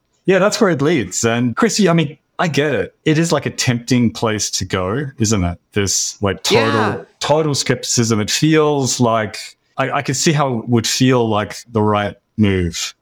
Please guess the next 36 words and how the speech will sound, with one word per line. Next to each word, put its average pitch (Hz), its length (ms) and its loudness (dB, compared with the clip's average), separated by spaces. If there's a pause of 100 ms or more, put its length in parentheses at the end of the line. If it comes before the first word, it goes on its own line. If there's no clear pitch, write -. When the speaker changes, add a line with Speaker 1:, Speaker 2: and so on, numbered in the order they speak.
Speaker 2:
Yeah, 208 300 0
and, 196 140 -2
and, 190 340 -2
and 185 160 0
psychologically 175 840 0
satisfying 143 840 -2
to 156 100 2
go 139 240 2
there, 117 260 2
right? 117 160 2
Because 143 280 -2
then 185 180 0
you 151 300 4 (200)
enter 151 240 -2
another 147 420 -2
ecosystem 131 800 0 (240)
where 143 180 2
everybody 135 880 0
is 127 600 -2
the 131 100 -2
brave 139 840 2
truth 156 260 -2
seeker 127 480 0 (240)
looking 156 420 0
through 135 340 2
the 123 440 0
matrix 127 680 0
and, 113 360 -2
you 127 60 2
know, 113 200 2
Speaker 1:
Mm. 92 280 -2
Speaker 2:
not, 151 380 0
not 156 340 0
like 165 220 0
the 147 60 2
sheeple 131 680 -2